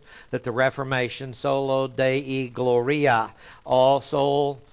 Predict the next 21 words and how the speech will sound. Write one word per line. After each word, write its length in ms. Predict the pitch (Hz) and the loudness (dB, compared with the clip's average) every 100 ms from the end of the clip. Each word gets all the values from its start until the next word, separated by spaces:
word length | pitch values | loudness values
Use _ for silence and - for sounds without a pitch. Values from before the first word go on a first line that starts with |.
| _ - | _ 0
all 320 | 131 135 143 | 4 4 2
glory 460 | 127 131 123 113 110 | 0 0 0 0 0
goes 400 | 117 117 113 - | 0 0 -2 -8
to 120 | 117 | -4
God. 380 | 123 127 107 - _ _ - - - - - | -2 -2 -4 -12 _ _ -20 -20 -20 -20 -6
He 120 | 143 | -4
says, 440 | - 170 165 - - - - _ _ _ _ | 0 2 2 -2 -20 -20 -20 _ _ _ _
"They'll 200 | 160 170 | -2 0
be 140 | 170 156 | 0 4
lovers 400 | 156 196 202 170 | 4 4 2 0
of 100 | - | -6
self, 420 | 147 131 143 - | 0 0 0 -2
lovers 420 | 127 165 165 143 | 2 4 4 -2
of 80 | 135 | -2
money, 460 | 147 160 123 143 139 _ _ _ _ _ _ _ _ _ _ - _ _ _ _ _ _ _ _ | 2 2 0 -8 -12 _ _ _ _ _ _ _ _ _ _ -20 _ _ _ _ _ _ _ _
boastful, 560 | - 147 165 - 175 165 | 2 4 4 0 -2 0
arrogant, 420 | 135 135 135 151 | 2 2 0 -6
revilers, 720 | 131 120 127 131 127 139 139 | -4 0 0 2 0 -2 -6
disobedient 720 | 131 127 139 123 143 147 143 - | -8 -6 -6 -4 -2 -2 -6 -12
to 80 | |
parents, 800 | - - 175 160 135 214 - - | -14 -4 -2 0 -2 -4 -14 -20